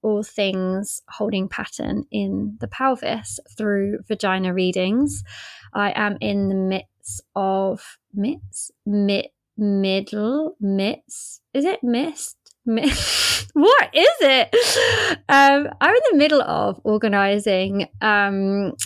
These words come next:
what that looks like and what those spaces will be like.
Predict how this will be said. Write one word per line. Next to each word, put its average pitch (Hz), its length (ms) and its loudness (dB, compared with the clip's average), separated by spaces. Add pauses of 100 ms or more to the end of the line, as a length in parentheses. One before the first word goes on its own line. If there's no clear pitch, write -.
(580)
what 233 160 0
that 285 180 2
looks 370 360 0
like 339 640 2
and 226 280 -2
what - 140 -4
those 214 220 0
spaces 214 480 -4
will 196 120 -2
be 262 280 2
like. 214 460 0